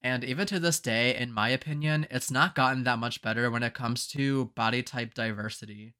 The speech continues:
If you look at almost any reality T V show, most of them are not casting overweight people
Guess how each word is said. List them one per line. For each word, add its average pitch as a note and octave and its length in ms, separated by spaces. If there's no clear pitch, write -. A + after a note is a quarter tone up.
If B2+ 120
you D#3 120
look G3 200
at F#3+ 140
almost C#3+ 460
any B2+ 280
reality A#2 480
T A#2+ 200
V A#2 160
show, B2+ 340
most A#2 240
of E3+ 140
them F3+ 260
are C3+ 140
not A#2 400
casting B2+ 500
overweight A#2+ 560
people C#3 400